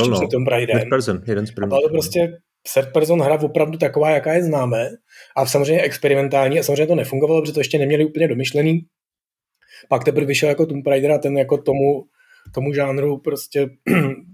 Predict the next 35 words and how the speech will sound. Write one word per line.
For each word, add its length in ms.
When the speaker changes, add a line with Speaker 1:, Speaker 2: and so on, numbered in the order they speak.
Speaker 2:
dal 220
tu 340
zelenou 380
a 80
od 120
té 60
doby 180
se 140
to 120
jako 180
takhle 240
rozjíždělo. 400
Speaker 1:
No. 140
Speaker 2:
A 40
to 140
jsem 180
právě 320
přesně 260
si 120
myslel, 280
že 100
to 100
bylo 180
pokračování, 460
tak 80
jsem 120
teďka 140
tady 200
tak 120
rychle 240
googlil, 520
zatímco 340
jsi 160
mluvil 260
a 240